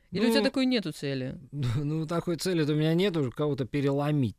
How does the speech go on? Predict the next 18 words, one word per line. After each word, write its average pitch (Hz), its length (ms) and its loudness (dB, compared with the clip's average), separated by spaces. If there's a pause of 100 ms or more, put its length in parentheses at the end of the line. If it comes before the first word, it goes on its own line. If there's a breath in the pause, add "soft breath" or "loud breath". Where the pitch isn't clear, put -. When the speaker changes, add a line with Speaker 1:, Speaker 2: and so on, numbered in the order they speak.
(120)
Speaker 2:
там, 87 200 -10
допустим. 87 640 -16
Что-то - 300 -20
кого-то 107 300 -10
переламывать 143 680 -2
я 127 160 -6
вроде 127 280 -6
как - 180 -16
не 123 80 -8
собирался. 131 560 -6 (640 soft breath)
Но 190 160 0
бывает, 208 440 2
что 175 200 -4
пишут, 196 320 -8
что - 180 -14
да, 143 220 -2
люди 160 260 -2
вот, 127 220 -4